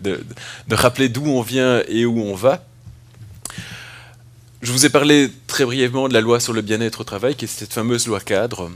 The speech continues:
mais cette loi cadre, finalement, elle est aussi accompagnée d'un ensemble d'instruments juridiques. Il y a eu la première,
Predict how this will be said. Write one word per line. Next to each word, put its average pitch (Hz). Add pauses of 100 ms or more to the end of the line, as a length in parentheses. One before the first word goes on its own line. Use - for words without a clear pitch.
mais 101 (600)
cette -
loi 104
cadre, 120
finalement, 107 (340)
elle 104
est 107
aussi 113
accompagnée 117
d'un 113
ensemble 110
d'instruments 107
juridiques. 98
Il 95
y 98
a -
eu 107
la 101
première, 107